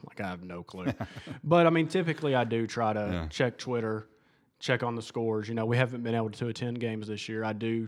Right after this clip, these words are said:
Speaker 1: typically like to go to a game or two every year.
Speaker 2: Yeah.
Speaker 1: Just show your face. Let, let those kids that you're not actually work-, I don't work for the basketball team at all. I do nothing for them,
Speaker 2: Sure.
Speaker 1: but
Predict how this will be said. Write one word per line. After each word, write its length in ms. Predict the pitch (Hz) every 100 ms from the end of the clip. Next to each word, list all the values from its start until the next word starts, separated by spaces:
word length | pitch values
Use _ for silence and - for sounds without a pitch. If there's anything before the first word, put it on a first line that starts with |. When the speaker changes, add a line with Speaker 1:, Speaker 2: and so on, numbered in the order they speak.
| -
Speaker 1:
typically 480 | - 120 120 120 117
like 300 | 110 110 107
to 120 | -
go 380 | 110 107 107 107 - _ _ _ -
to 120 | 143
a 60 | 135
game 320 | 123 113 110
or 40 | 104
two 220 | 117 110
every 240 | 107 104
year. 180 | 104 104
Speaker 2:
Yeah. 80 | 104
Speaker 1:
Just 320 | 117 110 - _ _ _ _ -
show 200 | - 156
your 180 | 151
face. 420 | 139 123 123 113 131
Let, 320 | 127 - -
let 280 | 135 139 139
those 240 | 135 123
kids 400 | - 131 120 117
that 240 | 117 110 - _ _ _ _ _ _ _ _
you're 200 | 123 131
not 200 | 147 135
actually 300 | 127 123 -
work-, 240 | 113 117 113
I 80 | 143
don't 160 | 147 120
work 200 | 120 -
for 100 | 123
the 80 |
basketball 460 | 107 107 113 110 104
team 240 | - 110
at 100 | 107
all. 140 | 101 98
I 60 |
do 120 | 101 104
nothing 400 | 113 120 123 113
for 260 | 120 117
them, 260 | 110 110 110
Speaker 2:
Sure. 160 | 104 113
Speaker 1:
but 180 | 113